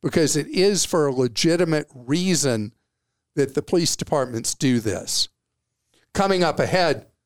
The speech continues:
something you feel like you got hit with a bat is when you go to buy an airline ticket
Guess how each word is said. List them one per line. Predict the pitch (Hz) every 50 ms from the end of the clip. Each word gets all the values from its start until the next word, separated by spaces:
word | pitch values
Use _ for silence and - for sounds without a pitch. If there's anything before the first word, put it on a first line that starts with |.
| _ _ _ _ _ _ _ -
something | - - 208 185 180 165 151 147
you | 143
feel | 139 - 202 175
like | 165 156 143 127
you | 160 156
got | 135 160 139 139 135
hit | - 104 156 175 151 143 - _ _ _ _ _ _ _ _ _ _ -
with | - 139 131 120
a | 131
bat | 117 - 156 147 147 156 180 185 - -
is | - 165 139 135 135 131 127 - - - -
when | - 160 151
you | 151 147
go | 143 175 180
to | 175 160
buy | 139 160 151
an | 151 139
airline | 143 170 214 247 226 190 147 120 117 107
ticket | - - 143 104 - - - -